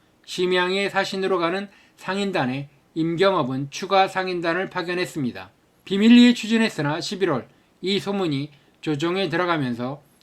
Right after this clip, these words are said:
임경업 탄핵 상소가 올라갔습니다. 관직을 박탈하는 정도가 아니라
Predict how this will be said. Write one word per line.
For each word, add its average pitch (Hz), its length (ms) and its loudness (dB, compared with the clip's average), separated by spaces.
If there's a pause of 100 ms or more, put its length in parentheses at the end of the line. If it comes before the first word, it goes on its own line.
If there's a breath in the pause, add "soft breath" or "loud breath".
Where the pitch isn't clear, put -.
임경업 170 680 -2
탄핵 190 340 -4
상소가 175 460 -4
올라갔습니다. 147 800 -2 (340)
관직을 185 400 4
박탈하는 196 480 4
정도가 180 380 2
아니라 139 420 -2